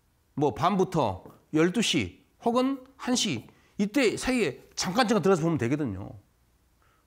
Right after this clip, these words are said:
굳이 장중에 직장 생활하면서 볼 필요 없이 퇴근하고 나서 잠자기 전에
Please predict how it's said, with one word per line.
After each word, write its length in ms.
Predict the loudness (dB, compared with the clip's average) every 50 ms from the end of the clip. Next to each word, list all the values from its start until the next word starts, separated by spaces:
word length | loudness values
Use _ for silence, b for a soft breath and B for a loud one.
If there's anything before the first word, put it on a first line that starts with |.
| _
굳이 260 | _ 2 2 2 2 2
장중에 720 | 0 2 4 4 4 4 4 4 4 2 0 -2 -6 B B B B B
직장 380 | -4 -4 -4 2 2 2 2 4
생활하면서 640 | 2 2 2 2 2 2 2 2 4 4 2 2 2
볼 140 | 0 0 0
필요 180 | 0 0 0
없이 480 | 0 -2 -2 -2 -2 -2 -4 B B B B B B B B
퇴근하고 380 | 0 0 2 4 4 4 4 4
나서 440 | 2 2 2 2 2 0 0 -2 -4
잠자기 380 | -2 0 2 2 4 2 2
전에 460 | 2 2 2 2 2 0 -2 -4 -10